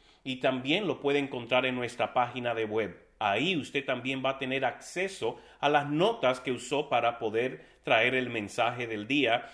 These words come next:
So, siéntase libre en visitarnos en w w w punto casa de luz punto church. Aparecerá en pantalla también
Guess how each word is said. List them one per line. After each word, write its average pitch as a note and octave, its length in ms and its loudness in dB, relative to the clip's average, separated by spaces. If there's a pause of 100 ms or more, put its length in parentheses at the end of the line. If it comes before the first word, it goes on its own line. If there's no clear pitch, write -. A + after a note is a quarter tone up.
(160)
So, - 160 -8
siéntase D#3+ 680 -2
libre C#3 280 2
en B2+ 100 -2
visitarnos C#3 800 -2
en A2+ 120 -8
w A2 420 0
w A#2+ 420 -2
w A#2 420 -2
punto D3 520 -2
casa D3+ 380 0
de A#2 120 -2
luz B2 400 -6 (220)
punto B2+ 360 -2
church. D#3 380 -4
Aparecerá G#2 600 -2
en A#2+ 80 -4
pantalla A2+ 520 -4
también C#3 460 0